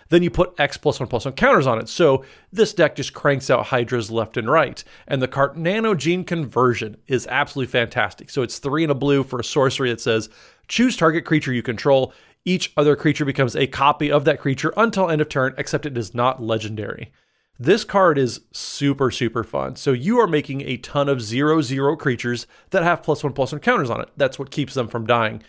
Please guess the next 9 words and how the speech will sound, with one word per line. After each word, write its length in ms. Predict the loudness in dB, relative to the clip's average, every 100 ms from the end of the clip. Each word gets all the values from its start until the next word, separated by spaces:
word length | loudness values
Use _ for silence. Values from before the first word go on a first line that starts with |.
| -20 _ -4
Nanogene 540 | 2 4 4 2 0
Conversion 580 | -2 -2 2 4 2 -2
turns 380 | -4 -2 -2 -2
all 260 | 0 2 2
of 100 | 2
your 120 | 0
opponent's 500 | 0 0 -2 -6 -12 _ -8
c-, 60 | -8 -2
creatures 560 | 0 0 0 -2 -4